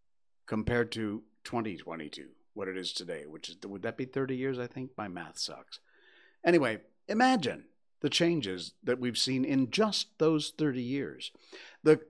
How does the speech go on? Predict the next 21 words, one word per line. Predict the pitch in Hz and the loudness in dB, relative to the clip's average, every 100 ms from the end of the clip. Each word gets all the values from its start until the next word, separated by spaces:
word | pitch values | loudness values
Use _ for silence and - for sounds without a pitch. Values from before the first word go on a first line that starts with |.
| - | -10
thread | 190 240 233 165 | 4 6 6 4
very | 170 214 | 4 4
quickly | - 170 - 139 | 4 0 4 2
went | 120 110 | 2 0
viral. | 95 98 92 117 | 2 2 4 0
Former | - 156 156 151 | 0 0 4 2
prisoners | 151 143 123 147 170 | 4 0 2 0 0
and | - 117 117 | -2 -2 0
their | 113 | 0
loved | 107 117 113 | 2 2 0
ones | 113 135 156 | -2 -2 -2
shared | - 117 110 | 0 0 0
stories | - - 117 123 135 | -4 0 0 0 -2
about | 113 110 - | -4 -4 -4
their | 104 | -6
experiences, | 95 - - 135 110 87 - 80 - - _ _ - _ - | -4 -4 -2 -2 -4 -8 -12 -12 -16 -16 _ _ -20 _ -6
uh, | 104 107 | 0 0
after | 113 120 - 117 | 2 0 -2 -6
years | 104 120 120 | -2 0 -2
behind | 117 107 120 120 117 | -4 -4 -2 -2 -2
bars, | 131 135 87 90 | -2 -2 -4 -6